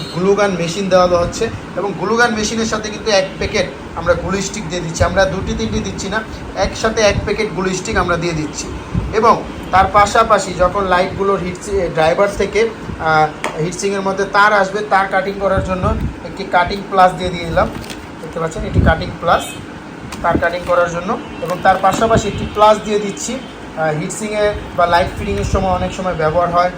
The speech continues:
এবং এর পাশাপাশি একটি স্ক্রুড্রাইভার দিয়ে দিচ্ছি স্টারের। তারপরে, আহ, এখানে আছে তাতাল আছে, ভালো মানের তাতাল আছে এখানে, ভালো মানের তাতাল দিয়ে দিচ্ছি। তার পাশাপাশি তাতালের সাথে রাং রজন তো অবশ্যই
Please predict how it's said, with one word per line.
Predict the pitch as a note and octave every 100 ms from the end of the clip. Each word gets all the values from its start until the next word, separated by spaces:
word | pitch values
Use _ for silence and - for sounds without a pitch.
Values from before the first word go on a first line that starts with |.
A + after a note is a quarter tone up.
| - - -
এবং | A3+ F#3+ - - - -
এর | A3 G#3+
পাশাপাশি | G3+ G#3 G#3 G3+ G#3
একটি | - G#3
স্ক্রুড্রাইভার | F#3+ - F#3+ F#3+ G3 G3
দিয়ে | F#3
দিচ্ছি | F3+ E3+ G#3 F#3
স্টারের। | - F3+ F#3+ A#3+ - - - - -
তারপরে, | F#3 F#3 F#3 F#3 A3+
আহ, | - - - - - D3+
এখানে | D#3 D#3+ G3 F#3+
আছে | F#3 F3+ A3+ - - - -
তাতাল | G3+ G#3 A3+
আছে, | G3 F#3+ A3+ - - - - - - -
ভালো | E3 G3 G#3+
মানের | G#3 G3+ F#3+
তাতাল | F#3 F3+ F#3+
আছে | F3+ F#3
এখানে, | F3+ F3+ A3+ - - - -
ভালো | E3 F#3
মানের | F#3+ F#3+ F#3+
তাতাল | - G3+ G3
দিয়ে | G3
দিচ্ছি। | F#3 F#3 - F3 - - - -
তার | E3+ E3 E3
পাশাপাশি | F3 G3 F3+ E3 F3
তাতালের | F3 E3 F3+ E3+
সাথে | F#3 F3 F3+
রাং | E3 E3+ F#3
রজন | F#3+ F#3 F#3+ F3+ - - -
তো | F#3+
অবশ্যই | F3+ F#3 E3+ E3+ F3+ G3+